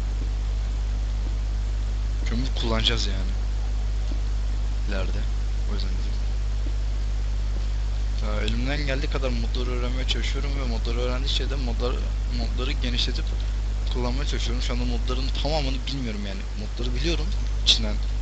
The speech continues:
birkaç tane şey. Ama tamamını bilmiyorum. Mesela Gravity Gun var, onun tamamının ne işe yaradığını biliyorum. Yani zaten basit bir mod.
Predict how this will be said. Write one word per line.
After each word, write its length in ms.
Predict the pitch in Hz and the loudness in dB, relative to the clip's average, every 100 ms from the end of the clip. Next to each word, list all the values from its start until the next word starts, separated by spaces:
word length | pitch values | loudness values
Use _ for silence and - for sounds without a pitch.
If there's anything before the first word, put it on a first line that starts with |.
| - - - - - | 0 0 0 0 0
birkaç 220 | 110 101 | 0 0
tane 140 | - | 0
şey. 160 | 101 - - - - - | 0 0 0 0 0 0
Ama 160 | 113 107 101 - - - - - - - - - - | 0 0 0 0 0 0 0 0 0 0 0 0 0
tamamını 460 | - 180 151 139 165 | 2 2 2 2 0
bilmiyorum. 360 | 147 127 104 104 - - - - - - - - - - | 0 0 0 0 0 0 0 0 0 0 0 0 2 0
Mesela 280 | 127 127 127 123 | 2 2 2 2
Gravity 480 | 127 131 151 - - | 2 2 2 0 0
Gun 360 | 113 104 101 117 | 0 0 0 0
var, 120 | 139 | 0
onun 300 | 123 113 101 - - | 0 0 0 0 0
tamamının 480 | 127 110 101 120 | 0 0 0 0
ne 60 | 123 | 0
işe 160 | 107 101 | 0 0
yaradığını 280 | 101 110 | 0 0
biliyorum. 280 | 101 101 101 - - - - - - | 0 0 0 0 0 0 0 0 0
Yani 260 | - - | 0 0
zaten 180 | 110 110 101 | 0 0 0
basit 200 | 101 - - | 0 0 0
bir 40 | |
mod. 240 | 98 - | 0 0